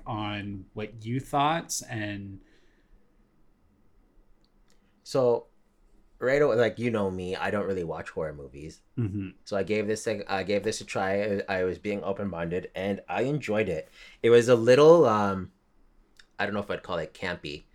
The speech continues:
Speaker 2: but you know how horror, horror movies go. Like, there's a slasher, or there's a ghost, or there's some zombies.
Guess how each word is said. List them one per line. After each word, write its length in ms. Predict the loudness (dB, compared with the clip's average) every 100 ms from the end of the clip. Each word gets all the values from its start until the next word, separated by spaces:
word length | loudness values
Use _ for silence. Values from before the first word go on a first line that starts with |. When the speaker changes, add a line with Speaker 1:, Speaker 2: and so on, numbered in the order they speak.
| -16 0
Speaker 2:
but 160 | 2
you 60 | 4
know 120 | 2
how 160 | 2 -2
horror, 440 | 0 0 0 -4 -8 -16 -4
horror 180 | -4 -4
movies 260 | -6 -8
go. 200 | -6 -6
Like, 180 | -6 -2
there's 180 | -2 -2
a 60 | -4
slasher, 640 | -2 -2 -2 -4 -4 -2
or 160 | -2 -4
there's 260 | -2 -4 -4
a 80 |
ghost, 440 | -8 -6 -6 -8 -8
or 80 | -6
there's 220 | -6 -6
some 140 | -10
zombies. 520 | -10 -10 -10 -12 -14